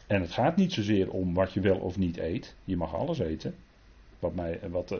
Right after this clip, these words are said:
wat Paulus betreft, is welgevallig voor God en in achting bij de mensen. Laten wij dus najagen wat de vrede en de onderlinge opbouw bevordert.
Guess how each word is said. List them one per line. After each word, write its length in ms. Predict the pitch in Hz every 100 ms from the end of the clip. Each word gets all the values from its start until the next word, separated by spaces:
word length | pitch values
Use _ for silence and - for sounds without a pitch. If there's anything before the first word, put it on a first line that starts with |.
| 95
wat 180 | 90
Paulus 340 | - 90 87 80
betreft, 440 | - 113 - - - - - - - - -
is 220 | 120 104
welgevallig 640 | 101 175 214 160 123 104 90
voor 160 | 95
God 300 | - 180 185
en 140 | 120 98
in 140 | 87
achting 340 | 117 135 135
bij 160 | 117 117
de 80 | 110
mensen. 320 | 95 92 120
Laten 260 | 107 101 101
wij 120 | 87
dus 200 | 80 71
najagen 720 | 90 131 170 175 170 175 175
wat 140 | 117 85
de 100 | 78
vrede 460 | 104 131 156 156 - - -
en 160 | - 101
de 120 | 92
onderlinge 500 | 143 143 135 127 123
opbouw 460 | 127 113 101 101 98
bevordert. 560 | - 92 90 76 - -